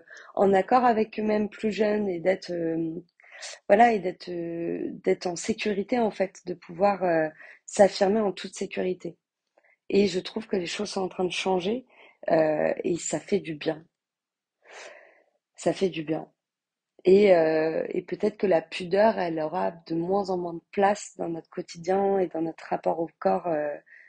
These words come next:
bah, pour les futures générations. Et je leur souhaite, euh, parce que, euh, y a pas besoin de, d'avoir de la pudeur, je pense, parfois. Euh, et, euh,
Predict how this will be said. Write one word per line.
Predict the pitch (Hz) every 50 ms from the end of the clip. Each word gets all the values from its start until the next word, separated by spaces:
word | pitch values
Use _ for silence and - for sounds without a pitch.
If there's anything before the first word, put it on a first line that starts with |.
| _ - -
bah, | 160 160 156 156 156 151 151 160 165 160 156 -
pour | - 185
les | 175 170
futures | 156 - - - - 185 180
générations. | 160 165 165 165 160 170 170 165 - - 240 240 220
Et | 190 165
je | - 160
leur | 160 - -
souhaite, | - - 202 208 - - - - - - _ - - - - - - _ - -
euh, | - 165 156 151 147 151 151 151 147 147 147 147 143 151 156 156 160 160 151 _ _ _ _ _ _ _ - _ _ _ _ _ _ _ _ -
parce | - 170 - - -
que, | - 175
euh, | 170 165 165 160 160 156 156 156
y | 156 160
a | 156
pas | - 202 202
besoin | 190 180 196 190 175 190 190 202 202 190 - - -
de, | 165 160 160 156 151 156 156
d'avoir | 151 170 165 160 170 170
de | 165 170
la | 160
pudeur, | - - - 170 160 175 180 180 - - _ _ _ _ _ -
je | 170 160 165
pense, | 160 - 170 175 170 -
parfois. | - - - 180 - - - 185 180 202 - _ _ _ - - - - - - - _ - -
Euh, | - 165 165 165 160 160 160 160 160 165 - 82 165 165 170 - - - - - - - - _ -
et, | - 180 170 170 165 160 156 156
euh, | 151 151 147 151 151 151 151 151 156